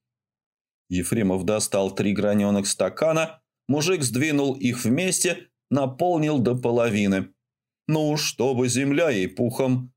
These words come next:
сказал он и залпом опрокинул стакан. Игорь вначале сомневался, выпить или нет, но потом решил, сто грамм не помешает. После бессонной ночи надо допинг принять,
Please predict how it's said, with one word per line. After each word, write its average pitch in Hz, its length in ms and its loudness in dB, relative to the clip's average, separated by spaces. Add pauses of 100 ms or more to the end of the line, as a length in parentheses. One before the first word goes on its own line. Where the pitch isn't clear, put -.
(440)
сказал 139 680 -2
он 160 240 0
и 123 180 0
залпом 147 720 0
опрокинул 107 720 0
стакан. 101 680 -2 (720)
Игорь 123 260 0
вначале 101 480 0
сомневался, 107 880 0 (280)
выпить 123 440 -2
или 85 160 0
нет, 123 360 0 (460)
но 185 140 -2
потом 185 380 0
решил, 180 600 0 (200)
сто - 320 0
грамм 123 320 2
не 110 100 2
помешает. 107 840 0 (220)
После 185 260 2
бессонной 143 540 2
ночи 175 340 0
надо 147 320 2
допинг 120 500 0
принять, 120 500 0